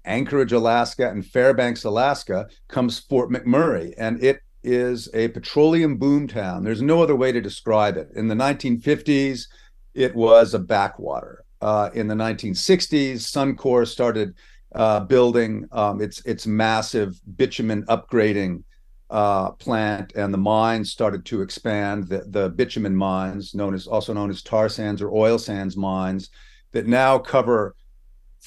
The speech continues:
really thousands of square miles of, of excavated boreal forest.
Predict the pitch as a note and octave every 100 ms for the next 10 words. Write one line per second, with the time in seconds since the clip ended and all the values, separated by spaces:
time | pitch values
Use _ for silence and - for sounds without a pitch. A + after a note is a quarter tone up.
0 | - - - D3 - D#3+ A#2 - - A#2+
1 | B2 B2+ G2 A2 A2 G2 - A#2+ A2+ G#2
2 | G2+ G2+ F#2+ D#2+ F2+ - G#2 F#2+ F2+ -
3 | G2 F#2 - - C3 B2 - A2 G#2+ G#2
4 | G2+ F2 G#2 F#2+ F2 - G2+ G2 D2+ -
5 | -